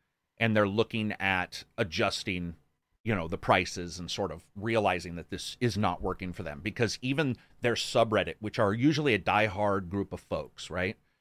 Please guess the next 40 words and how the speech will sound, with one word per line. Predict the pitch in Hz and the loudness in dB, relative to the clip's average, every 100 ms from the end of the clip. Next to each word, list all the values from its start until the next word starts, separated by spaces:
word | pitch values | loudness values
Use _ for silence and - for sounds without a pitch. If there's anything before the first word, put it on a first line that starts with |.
| _ _ - | _ _ -2
Usually | 135 143 127 | 2 4 4
those | 120 120 | 4 4
are | 117 | 2
the | |
guys | 110 107 104 92 | 6 6 6 2
that | 104 | -6
you | 95 | -8
send | - 113 98 | -4 0 0
out | 98 | -2
to | 101 | -4
the | |
front | - 104 95 | -4 -4 -4
lines | 90 90 | -8 -8
'cause | 95 90 | -10 -10
they'll | |
fight | - - 87 - | -10 -10 -10 -10
for | 95 | -14
you. | 78 69 - _ _ _ _ - | -12 -14 -18 _ _ _ _ 4
And | 120 107 - | 4 4 0
even | 127 113 101 | 0 2 2
they | 92 101 85 | 4 4 4
are, | 82 80 - | -2 -10 -4
are | 101 82 - _ _ _ _ _ _ _ _ _ 107 | -2 -2 -10 _ _ _ _ _ _ _ _ _ -6
really | 107 131 135 104 - | 4 8 8 6 -2
unhappy. | 98 87 73 - - _ - | -4 -4 -8 -14 -20 _ -16
So | - 107 95 90 - | 0 4 6 4 2
it, | 131 123 | 0 4
it, | 127 135 | 2 4
it | 127 | 4
was | 120 | 2
cool | - 196 185 | 2 4 6
to | 147 | 4
see | - 131 | 0 -4
Sony | - 123 120 107 | 0 2 2 0
do | 110 | 2
that | 107 110 110 - | 4 4 4 0
or | 110 | 0
Polyphony | 90 113 104 110 104 | 0 -2 -2 0 -2
do | 95 92 | 0 4
that. | 101 113 | 4 2